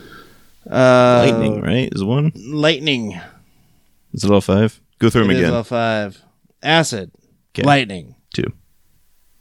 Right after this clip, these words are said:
Speaker 1: Fire.
Speaker 2: Three.
Speaker 1: Toxic gas.
Speaker 2: Four.
Speaker 1: Ice.
Speaker 2: Ice.
Speaker 1: Yes.
Speaker 2: Okay.
Speaker 1: So, yes, Tiamat is behind every door our heroes don't want her to be behind.
Speaker 2: Right.
Speaker 1: But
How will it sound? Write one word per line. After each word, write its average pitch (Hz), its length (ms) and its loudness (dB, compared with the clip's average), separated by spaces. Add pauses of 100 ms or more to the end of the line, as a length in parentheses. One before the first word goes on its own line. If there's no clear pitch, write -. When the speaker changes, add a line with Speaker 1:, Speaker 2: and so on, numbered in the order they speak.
(880)
Speaker 1:
Fire. 95 720 -2
Speaker 2:
Three. 95 240 0 (640)
Speaker 1:
Toxic 107 360 -4
gas. 120 540 0 (240)
Speaker 2:
Four. 113 320 2 (320)
Speaker 1:
Ice. - 360 0 (260)
Speaker 2:
Ice. - 560 -10
Speaker 1:
Yes. - 380 0 (960)
Speaker 2:
Okay. 90 340 2 (440)
Speaker 1:
So, 127 640 2
yes, - 640 -2
Tiamat 170 560 2
is 113 200 -8
behind 120 480 -2
every 127 300 2
door 139 320 4
our 127 180 2
heroes 127 440 0
don't 127 220 2
want 127 220 0
her 120 120 -2
to 120 160 -2
be 120 260 2
behind. 107 680 0 (160)
Speaker 2:
Right. 101 200 2 (320)
Speaker 1:
But 139 480 -2